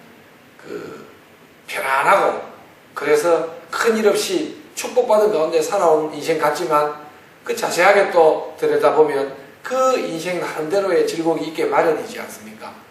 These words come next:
우리의 삶이라고 하는 게 그렇지 않습니까? 그 가운데 살아온 나에게 나름대로 위로와 격려와 칭찬의 이야기를 한 번쯤 해주시죠.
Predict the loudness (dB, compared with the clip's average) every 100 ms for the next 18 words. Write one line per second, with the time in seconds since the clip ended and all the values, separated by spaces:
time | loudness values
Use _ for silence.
0 | -20 -20 -18 -8 2 4 2 0 -10 -6
1 | -4 0 0 -2 -8 -14 -12 -8 -6 -8
2 | -16 -20 -20 -20 -20 -20 -20 -20 -20 -20
3 | -20 -20 -20 -20 -10 -6 0 2 4 6
4 | 6 6 -4 -12 -18 -20 _ _ -20 -10
5 | 0 0 2 -2 -6 -14 -20 -20 -6 -4
6 | -4 -6 -8 -10 -12 -20 -20 -20 -20 -16
7 | -14 -8 -6 -6 -6 -10 -18 -20 -16 -6
8 | 0 0 -2 -8 -16 -20 -20 -20 -18 -16
9 | -14 -14 -14 -18 -20 -20 -20 -20 -20 -16
10 | -12 -10 -10 -12 -12 -12 -14 -16 -20 -20
11 | -14 -12 -12 -6 -6 -6 -8 -20 -20 -16
12 | -14 -12 -12 -12 -14